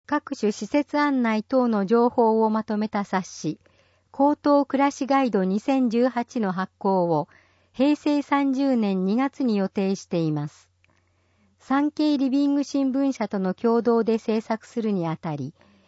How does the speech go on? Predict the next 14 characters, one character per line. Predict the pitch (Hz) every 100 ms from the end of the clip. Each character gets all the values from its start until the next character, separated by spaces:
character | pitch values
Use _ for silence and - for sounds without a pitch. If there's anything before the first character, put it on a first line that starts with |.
| _
有 | 226 269 294
料 | 294 285
広 | - 277 254
告 | 226 - 190
を | 170
募 | 165
集 | 185 208 185
し | - 160
ま | 147
す。 | 135 _ _ _ _ _ _ _ _ _ _ _ -
冊 | 220 -
子 | - 285
企 | - -
画、 | 190 - 151